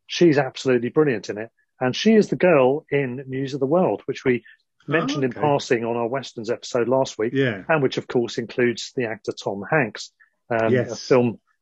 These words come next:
Speaker 1: a very, well, his most recently released film, I think, as it stands, as we record
Speaker 2: Yeah.
Speaker 1: this.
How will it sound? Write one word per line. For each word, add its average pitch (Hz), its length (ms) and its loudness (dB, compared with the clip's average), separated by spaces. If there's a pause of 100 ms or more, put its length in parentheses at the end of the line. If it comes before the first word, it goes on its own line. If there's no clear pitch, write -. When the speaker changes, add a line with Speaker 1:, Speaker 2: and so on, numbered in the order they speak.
(160)
Speaker 1:
a 117 40 -2
very, 139 340 4
well, 135 180 2
his 120 160 0
most 139 240 2
recently 135 380 -2
released 131 480 -4
film, 104 220 -6
I 101 80 -8
think, 107 240 -4
as 110 80 -2
it 110 80 -14
stands, 95 480 -6
as 101 120 -8
we 117 80 -4
record 110 280 0
Speaker 2:
Yeah. 107 80 2
Speaker 1:
this. - 260 -6